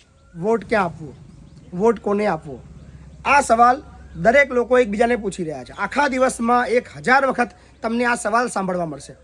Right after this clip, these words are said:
વોટ ક્યાં આપવો, વોટ કોને આપવો અને કોને આપવો તો એને શા માટે આપવો? આ સવાલના જવાબો પોતાની અંતરાત્માને પૂછજો.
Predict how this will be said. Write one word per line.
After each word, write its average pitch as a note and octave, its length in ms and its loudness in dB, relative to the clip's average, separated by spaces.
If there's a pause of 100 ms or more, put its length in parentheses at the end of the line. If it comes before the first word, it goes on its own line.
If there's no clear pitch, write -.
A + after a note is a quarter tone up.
(320)
વોટ A3+ 280 -2
ક્યાં A3 200 -2
આપવો, A#3 380 -6 (300)
વોટ A3 220 0
કોને F3 260 -4
આપવો - 260 -16 (380)
અને A#3 140 0
કોને A#3+ 260 0
આપવો C#4+ 520 0 (300)
તો B3 80 2
એને A#3+ 180 4
શા C#4 200 4
માટે A#3 240 -2
આપવો? C#3 300 -12 (240)
આ A#3+ 120 4
સવાલના B3 1080 -4 (180)
જવાબો A#3+ 540 2
પોતાની A#3 400 -4
અંતરાત્માને F#3 680 -4
પૂછજો. D#3 420 -14